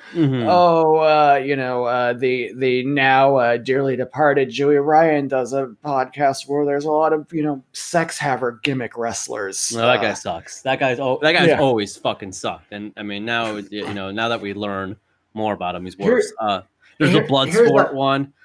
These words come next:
Speaker 1: So what's
Speaker 2: Yeah,
Speaker 1: gonna have
Speaker 2: yeah,
Speaker 1: the
Speaker 2: there's
Speaker 1: most
Speaker 2: the Bloodsport.
Speaker 1: covid cases? Uh,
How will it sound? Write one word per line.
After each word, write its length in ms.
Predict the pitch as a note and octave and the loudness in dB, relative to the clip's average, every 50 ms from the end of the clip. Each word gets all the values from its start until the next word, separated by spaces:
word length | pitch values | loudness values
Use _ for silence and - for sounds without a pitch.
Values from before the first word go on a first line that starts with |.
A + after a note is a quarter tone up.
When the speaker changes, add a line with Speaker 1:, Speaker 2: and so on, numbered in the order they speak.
| _ - - | _ -2 2
Speaker 1:
So 100 | - F3 | 4 6
what's 80 | E3 | 6
Speaker 2:
Yeah, 40 | D3 | 6
Speaker 1:
gonna 100 | C#3 C3+ | 6 6
have 80 | C3+ - | 6 6
Speaker 2:
yeah, 80 | D#3 D3 | 6 6
Speaker 1:
the 60 | C#3+ | 6
Speaker 2:
there's 100 | G3+ G#3 G#3+ | 6 4 4
Speaker 1:
most 80 | G3+ E3+ | 4 2
Speaker 2:
the 40 | D3 | 2
Bloodsport. 240 | D3+ E3 D#3+ D#3+ D#3+ | 4 4 4 6 6
Speaker 1:
covid 300 | F3+ F#3+ F#3 D#3+ C#3 - | 4 4 4 4 2 2
cases? 540 | - G3 G3 F3+ - - G3 G3 G3 F#3+ - | 0 -2 -4 -4 -4 -6 -6 -6 -8 -8 -4
Uh, 360 | - D3+ D#3 D#3 D#3 D#3 D#3 | -2 0 2 4 4 2 2